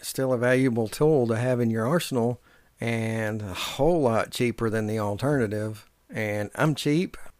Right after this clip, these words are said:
and I'm not going with that expensive alternative. I'll keep peeing on little paper sticks. I know this is a really short episode, but I want to thank everybody for the reviews,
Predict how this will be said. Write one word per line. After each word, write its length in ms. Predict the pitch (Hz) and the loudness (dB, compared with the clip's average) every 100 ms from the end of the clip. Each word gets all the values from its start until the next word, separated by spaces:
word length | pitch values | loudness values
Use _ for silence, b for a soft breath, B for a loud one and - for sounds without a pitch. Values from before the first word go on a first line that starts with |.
| _ | _
and 480 | 120 113 113 113 107 | -6 -4 -4 -4 -4
I'm 120 | 120 | -4
not 220 | 131 135 160 | -2 -4 -2
going 300 | 180 175 123 | 0 2 2
with 160 | 110 | 0
that 160 | 107 107 | -2 -6
expensive 520 | - - 117 - 107 | -8 -6 -4 -4 -2
alternative. 680 | 110 107 113 113 123 151 151 b b b | -2 -2 -2 0 2 0 0 b b b
I'll 120 | - 151 | -8 -4
keep 280 | 170 165 | -4 -4
peeing 300 | - 139 135 | 0 0 2
on 80 | 131 | 4
little 180 | 123 123 | 2 2
paper 260 | 120 117 120 | 2 0 0
sticks. 460 | 110 90 - - - _ _ - 698 _ _ _ _ - - _ b b - | 0 -2 -6 -16 -18 _ _ -6 -6 _ _ _ _ -8 -8 _ b b 0
I 60 | 143 | 4
know 140 | 139 | 6
this 200 | 131 - | 6 2
is 80 | 123 | 2
a 40 | |
really 220 | 120 127 | 4 6
short 320 | 117 131 120 117 | 4 6 6 6
episode, 580 | 120 - 107 104 104 | 4 2 0 2 0
but 140 | 101 110 | -2 -2
I 60 | |
want 180 | 117 120 | 2 2
to 60 | 113 | 2
thank 260 | 127 123 | 2 2
everybody 480 | 120 113 110 120 117 | 4 4 4 2 2
for 160 | 113 113 | 0 -2
the 120 | 110 | 2
reviews, 720 | 110 110 123 131 135 131 - | 2 4 4 6 6 4 -2